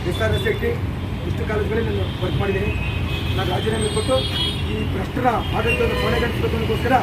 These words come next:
ಅವರಿಗೆ ನಾನು ಸೆಕ್ಟರ್ದು ಶೋಭಾ ಕಾರಂತೆ ಹೊರಗಡೆ ಅವ್ರು ಅಂದ್ಬಿಟ್ಟು ಅಲ್ಲೇ ಪಲಾಯನ ಮಾಡಿದ್ದಕ್ಕೋಸ್ಕರ ಇಲ್ಲಿ ನಿಂತಿದ್ದೀನಿ.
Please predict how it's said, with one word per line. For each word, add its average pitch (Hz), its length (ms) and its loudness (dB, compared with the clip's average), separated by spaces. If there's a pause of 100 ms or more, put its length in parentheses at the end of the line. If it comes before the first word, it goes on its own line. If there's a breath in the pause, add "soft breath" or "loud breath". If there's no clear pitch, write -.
(800)
ಅವರಿಗೆ - 260 2
ನಾನು - 140 0 (240)
ಸೆಕ್ಟರ್ದು 220 360 4 (440)
ಶೋಭಾ 240 300 2
ಕಾರಂತೆ 226 300 2
ಹೊರಗಡೆ 220 260 2
ಅವ್ರು 226 120 2
ಅಂದ್ಬಿಟ್ಟು 226 260 2 (400)
ಅಲ್ಲೇ 208 120 0 (120)
ಪಲಾಯನ 247 340 4
ಮಾಡಿದ್ದಕ್ಕೋಸ್ಕರ 226 600 2 (400)
ಇಲ್ಲಿ 214 200 0
ನಿಂತಿದ್ದೀನಿ. - 360 2